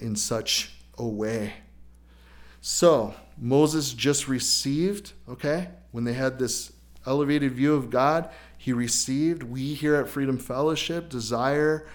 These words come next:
you know, for you to experience the Lord, okay? I believe God does that, that we have an elevated view of God. That's what it's about.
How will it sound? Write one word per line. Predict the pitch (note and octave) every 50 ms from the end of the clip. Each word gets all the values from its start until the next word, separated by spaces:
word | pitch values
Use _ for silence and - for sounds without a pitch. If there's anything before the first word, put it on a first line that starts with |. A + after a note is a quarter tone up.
| - - - - - -
you | - B2+
know, | B2+ C3 C3
for | B2+ - C3
you | B2+ C3+
to | C3+ C3+
experience | B2+ A2+ - - - - - - B2+ C3+ C#3 C#3+ C#3+ D3 D3 C#3+ - - - - - -
the | A#2+ A#2 A#2+
Lord, | A#2 A2+ A2+ A#2 A#2+ C3 D3+ E3 F3+ F#3 F3+ - - - - A2+
okay? | G#2+ - B2 B2 C3+ C#3 C3+ - A#2+
I | A2+
believe | A#2 A#2 B2 A#2+ A#2 A#2 B2 B2+ C3+ C#3 C#3+ C#3 C#3 - - - - - -
God | - A#2 A#2 A#2 A#2+ A2+
does | A2 A#2 A#2+ C3 C3 C#3 C#3+
that, | D#3 D#3+ E3+ F3 - - - - - - - - - - - - - - - - - -
that | A#2+ A#2
we | B2 C3 B2+ B2+
have | B2 C3 C3 B2+ B2 B2 B2+ A#2+ A#2 - - - - - - - - - -
an | B2 A#2+
elevated | A#2 A#2 A#2 A2+ A2 A#2 A#2 A2+ A2+ A#2 A2 G#2+ A2 - - -
view | A2+ A2 G#2+ A2+ A2
of | G#2 G2+ -
God. | - - - B2 - - - - - - - - - - - - - - - - - - - - - - - - - A#2 A2
That's | G#2 A#2+ B2+ C3 - - -
what | B2+ A#2+
it's | A#2+ A2+ - -
about. | A2 G2+ G2+ B2 C3 - -